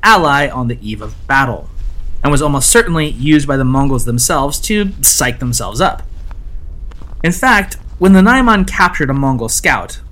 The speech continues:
the mount he rode was so skinny and undernourished, and the saddle its rider sat upon so primitive, that he was sent in chains back to the Naiman Khan,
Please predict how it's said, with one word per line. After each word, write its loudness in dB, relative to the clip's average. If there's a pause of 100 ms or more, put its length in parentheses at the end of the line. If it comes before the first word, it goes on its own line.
(160)
the 2
mount 4
he 0
rode 0
was -2
so 0
skinny 0
and -8
undernourished, -2 (120)
and -4
the -4
saddle 0
its -4
rider 2
sat 0
upon -6
so -6 (160)
primitive, -2 (680)
that 0
he 4
was 2
sent 2
in -4
chains -2
back 0
to -6
the -2
Naiman 0
Khan, -6